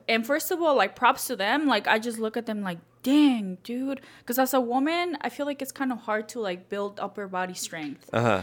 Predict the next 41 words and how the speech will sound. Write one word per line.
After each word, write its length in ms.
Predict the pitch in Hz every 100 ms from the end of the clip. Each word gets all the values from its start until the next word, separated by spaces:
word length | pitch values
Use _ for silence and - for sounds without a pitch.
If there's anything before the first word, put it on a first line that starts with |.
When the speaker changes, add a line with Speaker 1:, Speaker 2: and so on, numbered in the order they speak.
| -
Speaker 1:
Like, 180 | 240 247
even 180 | 277 349
at 60 | 302
my 140 | 214
fittest, 460 | - 240 226 254 -
I 60 | 220
was 220 | 214 214
never 380 | 214 214 202 208 -
able 200 | 190 190
to 120 | -
do, 100 | 185
like, 200 | 180 175
a 40 |
pull-up. 460 | 170 - 156 - - - _ _ _ _ _ _ _ _ _ _ -
Speaker 2:
Damn. 140 | 208 214 208 208
Speaker 1:
And 120 | 202 - _
I 100 | 226
feel 220 | 220 269
like 380 | 247 240 226 - -
men 540 | 233 226 226 262 247
always, 500 | - 165 247 240 226
like, 180 | 202 196
just, 280 | 214 202 226
you 80 |
know, 100 | 220
you 160 | 214 220
work 240 | 233 233
out 100 | 240
a 60 | 226
little 240 | 196 208
bit 220 | 220 269 277
and 160 | 233 214
then 140 | 208
you 180 | 214 202
start 360 | - 220 208
getting, 320 | 202 202 202 190
like, 220 | 180 180
upper 260 | 208 208 190
body 260 | 214 320
strength. 360 | 269 - - -
Speaker 2:
Mm-hmm. 300 | 117 120 101